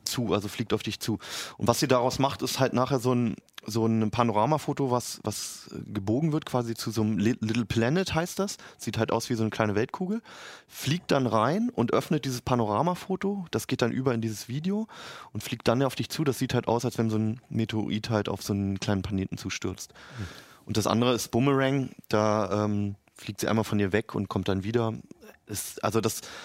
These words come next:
kann ich nur empfehlen, gerade für Anfänger entstehen da absolut beeindruckende Aufnahmen, die man so manuell erstmal überhaupt nicht hinbekommt.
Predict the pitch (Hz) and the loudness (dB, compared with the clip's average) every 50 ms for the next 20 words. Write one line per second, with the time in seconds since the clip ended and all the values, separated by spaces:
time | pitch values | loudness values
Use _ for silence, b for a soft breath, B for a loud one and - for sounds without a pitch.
0 | B B - - 135 139 131 151 143 135 127 - 147 135 131 123 - - - - | B B 2 4 4 4 6 4 4 4 2 2 2 4 2 2 2 2 2 2
1 | 143 147 - 151 147 139 135 135 135 131 123 110 117 117 113 - 208 120 123 123 | 2 2 2 2 2 4 4 4 4 2 2 2 0 0 0 2 2 2 2 4
2 | 120 120 117 117 - - - - 123 - - - - 147 139 131 - - 117 107 | 4 4 4 4 2 0 -2 -4 -4 -2 -2 0 0 2 0 0 0 0 2 2
3 | 117 127 127 127 - - 117 101 98 117 - - 143 135 135 139 131 117 113 117 | 2 0 0 0 0 0 2 2 2 0 0 0 2 2 2 2 0 0 0 2
4 | 117 110 107 101 113 123 120 117 113 110 - 92 120 127 117 120 - - 120 - | 2 2 2 2 2 2 2 2 2 2 2 2 2 2 2 0 0 -2 -2 0
5 | - 135 147 160 127 131 - 123 - - 135 139 147 143 - 160 160 160 - | 2 2 4 6 4 4 4 0 -2 0 0 0 0 0 0 -2 -2 -2 -4